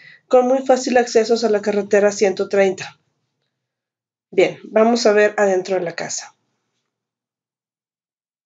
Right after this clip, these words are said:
Al entrar,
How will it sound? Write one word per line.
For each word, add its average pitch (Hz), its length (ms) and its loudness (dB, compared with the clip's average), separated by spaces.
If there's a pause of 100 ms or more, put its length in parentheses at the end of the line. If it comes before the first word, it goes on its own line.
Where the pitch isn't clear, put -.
(2000)
Al 220 180 4
entrar, 247 520 2